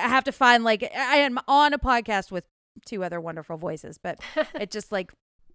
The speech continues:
Speaker 1: I don't know, something about it. I need a con-, a, like, a linear story that someone's telling me. So I've been listening to Cujo, which I had to stop once they got in the car. <laughs>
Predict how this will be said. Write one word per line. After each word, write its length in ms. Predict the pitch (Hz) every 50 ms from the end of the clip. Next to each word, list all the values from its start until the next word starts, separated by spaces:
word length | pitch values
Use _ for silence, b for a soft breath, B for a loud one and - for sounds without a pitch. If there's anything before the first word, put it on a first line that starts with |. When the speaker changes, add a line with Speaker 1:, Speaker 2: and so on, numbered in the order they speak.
| _ _ - -
Speaker 1:
I 60 | 247
don't 80 | 233 226
know, 100 | 214 214
something 360 | - 233 220 214 208 208 202
about 220 | 190 202 190 190
it. 100 | 190 185 135
I 100 | 190 190
need 420 | 190 190 190 185 185 185 165 160 _ b b b b b b b b -
a 80 | 190
con-, 200 | - - 208 190 - -
a, 140 | 196 190
like, 260 | 180 175 185 175 175 -
a 100 | - 190
linear 460 | 185 175 180 180 180 180 175 170 170 170
story 680 | - - - - 180 165 165 170 175 180 190 202 208
that 140 | 202 202 190
someone's 260 | - 220 214 220 -
telling 260 | - 247 220 226 220
me. 100 | 220 220
So 140 | 220 - 208
I've 100 | 185 170
been 120 | 170 165 170
listening 360 | 165 - - - 156 156 156
to 100 | - -
Cujo, 720 | _ - 269 269 269 226 277 269 269 262 262 262 262 254 - b b b b b b b b
which 300 | - 196 190 - - - _ _ -
I 40 | -
had 140 | 170 175 -
to 80 | 160
stop 400 | - - - - 156 151 156 -
once 280 | - 156 151 - - -
they 180 | - 170 151 147
got 220 | - 165 156 156
in 100 | 170 175 175
the 60 | 196
car. 460 | - - 185 156 170 170 185 214 233 -
<laughs> 40 | -